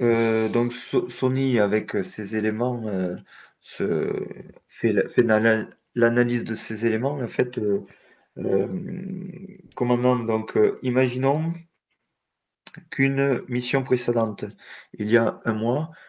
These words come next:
ait commencé à faire, euh, ce que nous devions faire, c'est-à-dire prélever, ensuite enséminer, et devait monter au sommet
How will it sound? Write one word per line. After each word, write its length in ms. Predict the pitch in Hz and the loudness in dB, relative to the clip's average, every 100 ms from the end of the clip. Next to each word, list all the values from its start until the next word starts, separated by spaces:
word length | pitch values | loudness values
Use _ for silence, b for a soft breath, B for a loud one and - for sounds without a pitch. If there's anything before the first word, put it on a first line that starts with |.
| B - | B -2
ait 140 | 123 | 0
commencé 760 | 120 117 113 107 - 127 - - | 2 0 0 0 2 2 0 -6
à 100 | 101 | -8
faire, 520 | 101 - 117 107 - - - | -4 2 2 2 -6 -8 -8
euh, 380 | 104 107 104 110 B B B B _ | -6 -6 -8 -10 B B B B _
ce 120 | - | -8
que 160 | - 110 | -4 -4
nous 160 | 113 | -2
devions 400 | 104 101 107 101 | -2 0 -2 -2
faire, 320 | - 123 117 | 0 0 0
c'est-à-dire 560 | 95 - 104 101 95 92 - | -8 -6 -2 0 0 -2 -4
prélever, 640 | - 101 104 156 196 - _ _ _ _ _ _ _ _ - | -2 0 2 2 0 -4 _ _ _ _ _ _ _ _ -4
ensuite 560 | 123 120 - 123 - 101 - - - _ | -2 -2 -4 -6 -2 -4 -4 -14 -20 _
enséminer, 640 | 113 104 - 101 113 175 202 - _ _ _ _ _ _ _ _ - | -8 -6 -6 -4 0 0 0 -6 _ _ _ _ _ _ _ _ 2
et 300 | 127 175 185 - - _ _ _ - | 4 6 4 -2 -16 _ _ _ 2
devait 280 | 117 110 113 | 4 6 4
monter 560 | 120 120 131 127 117 - | 4 2 4 4 4 -4
au 80 | |
sommet 640 | 107 - 120 110 113 113 | -8 -8 -4 0 0 -2